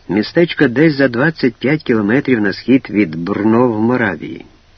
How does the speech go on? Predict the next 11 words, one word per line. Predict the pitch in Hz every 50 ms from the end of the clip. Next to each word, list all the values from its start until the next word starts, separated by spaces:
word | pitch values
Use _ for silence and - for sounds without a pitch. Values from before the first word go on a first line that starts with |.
| _ _ _ _ _ _ _ _ _ _ -
Другого | 78 73 113 165 180 165 160 160 156 139
грудня | 107 131 143 139 123 127 131 127 113 - -
тисяча | - 139 131 - 123 - - 110
вісімсот | 104 - 104 95 - - 101 85
п'ятого | - - 95 90 78 - 82 87 90
року | 98 117 127 - - 175 - _ _ _ _ - - - - _ _ _ _ _ _ _ _ - _ _ _ -
під | - 95 90
своєю | - 104 110 131 147 143
німецькою | 135 139 135 147 160 160 - - - 139 131 123
назвою | 117 113 117 120 113 110 110 113 113 113 -
Аустерліц | - 113 127 139 139 131 - - - - 131 120 120 120 113 123 131 131 - - - - -